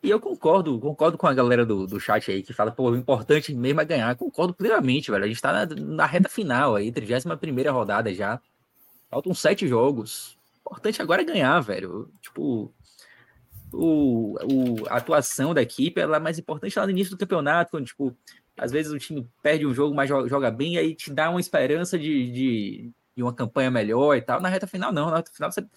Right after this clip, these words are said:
ainda mais pressionado com, com o rebaixamento aí, sendo um risco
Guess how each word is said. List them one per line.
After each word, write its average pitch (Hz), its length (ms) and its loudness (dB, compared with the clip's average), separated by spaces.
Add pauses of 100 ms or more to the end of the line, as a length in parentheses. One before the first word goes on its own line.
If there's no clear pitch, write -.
(240)
ainda 156 160 2
mais 180 360 0 (240)
pressionado 143 720 0 (960)
com, 113 200 -4
com 120 260 -6
o - 20 -2
rebaixamento 117 600 -2
aí, 117 380 0 (100)
sendo 110 240 -6
um 120 360 -2
risco 117 520 -4